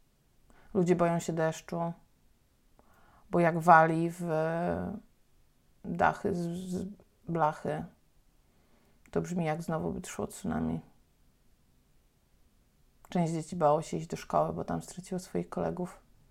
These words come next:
Na plażę, bo ponoć straszyło. Nie jedli owoców morza i ryb, bo ponoć jada-,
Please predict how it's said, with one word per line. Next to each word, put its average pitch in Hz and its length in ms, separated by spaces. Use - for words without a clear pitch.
Na 143 140
plażę, 143 600
bo 160 140
ponoć 147 340
straszyło. 151 640
Nie 156 260
jedli 156 240
owoców 160 400
morza 160 460
i 160 140
ryb, 156 340
bo 170 80
ponoć 160 400
jada-, 160 280